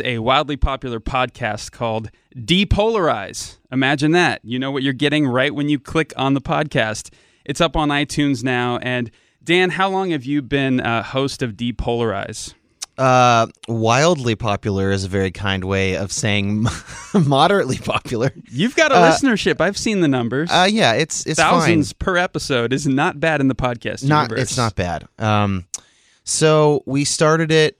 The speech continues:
Speaker 2: uh, in September or October. We just wrapped up forty-one official episodes of the show. It's basically weekly.
Speaker 1: And what was your goal? What was your intent when you set out with the Depolarized podcast? Were,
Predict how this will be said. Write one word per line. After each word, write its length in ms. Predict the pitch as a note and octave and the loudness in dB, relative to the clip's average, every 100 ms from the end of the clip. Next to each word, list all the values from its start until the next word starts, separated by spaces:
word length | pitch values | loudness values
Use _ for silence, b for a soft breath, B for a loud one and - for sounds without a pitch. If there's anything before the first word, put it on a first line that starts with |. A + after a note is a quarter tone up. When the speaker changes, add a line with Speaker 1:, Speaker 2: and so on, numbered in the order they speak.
| _ - | _ -4
Speaker 2:
uh, 440 | A#2 A#2 A#2+ A#2 | 0 2 2 0
in 640 | - C3 C3 B2+ B2+ B2 B2 | -2 0 0 0 0 0 -2
September 540 | C#3 - D3 D#3+ D#3+ | -4 -6 -2 0 2
or 180 | C#3 A2 | 2 2
October. 800 | A2+ - D3 D#3 D3 D#3 D#3+ D#3+ | 0 -2 -2 -2 2 2 4 0
We 360 | B2 B2 A#2+ A2+ | -2 -2 -2 -4
just 420 | - D3+ D#3+ D3 | 0 0 0 0
wrapped 260 | C3 - | 0 0
up 140 | B2+ - | -6 -6
forty-one 880 | - C3 B2+ C#3 B2+ A2 G#2+ G#2+ - | -6 0 0 2 0 0 0 0 -2
official 520 | - G2+ - G2+ F#2 | -4 -4 -2 -2 -2
episodes 600 | F#2 - - E2 D#2+ - | -6 -6 -6 -6 -6 -8
of 160 | D#2+ | -10
the 60 | F2 | -10
show. 340 | - E2+ E2 | -6 -4 -4
It's 100 | E2 | -6
basically 440 | - F2 - - E2+ | -6 -8 -8 -10 -8
weekly. 460 | E2 D2+ - G#1 - _ _ _ _ _ _ _ _ | -8 -12 -16 -20 -20 _ _ _ _ _ _ _ _
Speaker 1:
And 300 | F3 F3+ F3+ - _ _ | 0 0 0 -6 _ _
what 280 | E3+ D3+ A3+ | -4 0 2
was 200 | G3 D3 | 2 2
your 120 | F3+ | 0
goal? 460 | B2+ D#3 D3+ B2 G#2+ | 2 2 2 0 -2
What 160 | D3+ | 0
was 160 | G3 D3+ | 0 2
your 100 | D#3+ | 2
intent 540 | C#3+ C3+ - E3 B2+ | 2 0 -2 0 0
when 160 | - B2+ | -2 0
you 140 | B2+ | 2
set 340 | - - C#3+ A#2+ | 0 -2 -2 0
out 300 | A#2+ A2+ - | 0 -2 -2
with 240 | A#2 A#2 | -6 -4
the 160 | B2+ A2+ | -4 -4
Depolarized 760 | A#2 A2+ C3 A#2 A2+ G#2+ G#2+ - | -4 -4 -4 -2 0 -2 -4 -6
podcast? 720 | A2+ A2 - G2 - - | -4 -4 -6 -8 -8 -6
Were, 140 | C#3 | -2